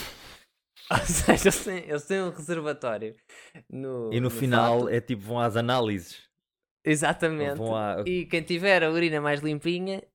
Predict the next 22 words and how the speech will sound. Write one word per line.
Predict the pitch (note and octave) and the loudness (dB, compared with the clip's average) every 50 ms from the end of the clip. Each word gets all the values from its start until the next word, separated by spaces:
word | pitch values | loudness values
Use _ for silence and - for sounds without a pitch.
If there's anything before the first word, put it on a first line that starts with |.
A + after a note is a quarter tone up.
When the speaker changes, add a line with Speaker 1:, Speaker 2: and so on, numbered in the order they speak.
| _ _ _ - | _ _ _ -6
Speaker 1:
eh, | E3 E3 E3 | -2 -2 2
ganha | E3 D#3+ D#3 E3+ E3+ | 2 2 2 0 -2
um | F3+ | -4
ponto. | F3+ - E3 D3 C#3 C3 - - - - _ _ _ _ _ _ _ _ _ _ _ _ _ _ _ _ _ _ _ _ _ _ _ _ _ - D3+ | -2 0 -2 -2 -2 -4 -10 -16 -18 -18 _ _ _ _ _ _ _ _ _ _ _ _ _ _ _ _ _ _ _ _ _ _ _ _ _ -12 -4
Pronto, | C3+ D3+ C3+ C3 - | -2 -2 -2 0 0
epá, | D#3+ E3 - - D3+ C#3+ | -2 0 6 8 8 8
isto | D#3 D#3 - - E3+ | 8 4 4 4 6
agra-, | D#3 D#3+ D#3 D#3 C#3+ B2 | 8 8 8 8 8 6
isto | E3 D#3 - - | 2 0 0 -2
acima | E3+ - F3 E3 D#3+ | -2 -2 -2 -2 -2
de | - | 0
tudo | E3+ D#3 | 2 4
agrada-me | D#3 D3+ D3 D3 C#3+ C#3 C#3+ C#3 C3+ | 6 8 10 8 8 8 4 0 0
a | |
ideia | C3+ B2 C3 C3+ C3+ C3+ C3+ | 2 4 6 6 6 6 4
de | B2 B2 B2+ | 2 4 4
homens | B2+ B2 B2 B2+ B2+ A#2+ - | 6 6 6 4 2 0 -2
feitos | - - B2 A#2+ A#2+ - - - - | 2 4 4 4 4 0 -4 -10 -8
fazerem | - - B2 A2+ A#2 A#2+ A#2+ A#2+ | -6 -4 -2 2 2 2 2 0
xixi | - - A#2 - - | -4 -6 -8 -6 -4
nas | A#2 A2+ A2 - | -4 -4 -4 -2
calças, | - A2+ G#2+ A2 - - A2+ A2 A2 - - - | 0 2 2 2 2 -2 -4 -4 -4 -8 -16 -16